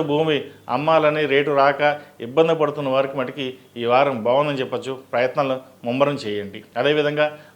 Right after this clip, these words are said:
ఆరోగ్యరీత్యా కాస్త నలతగా ఉంటుంది, చిన్న చిన్న ఇబ్బందులు ఉంటాయి, అవేమి పట్టించుకోకండి.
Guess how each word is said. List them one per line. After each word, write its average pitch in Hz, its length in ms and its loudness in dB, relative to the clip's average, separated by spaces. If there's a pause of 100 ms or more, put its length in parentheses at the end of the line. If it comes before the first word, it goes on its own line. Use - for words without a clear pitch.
(180)
ఆరోగ్యరీత్యా 151 580 2 (120)
కాస్త 127 300 0 (420)
నలతగా 147 440 2
ఉంటుంది, 147 320 -2 (260)
చిన్న 139 180 -4
చిన్న 143 220 0
ఇబ్బందులు 147 340 0
ఉంటాయి, 135 220 -2 (320)
అవేమి 143 320 0
పట్టించుకోకండి. 131 640 -4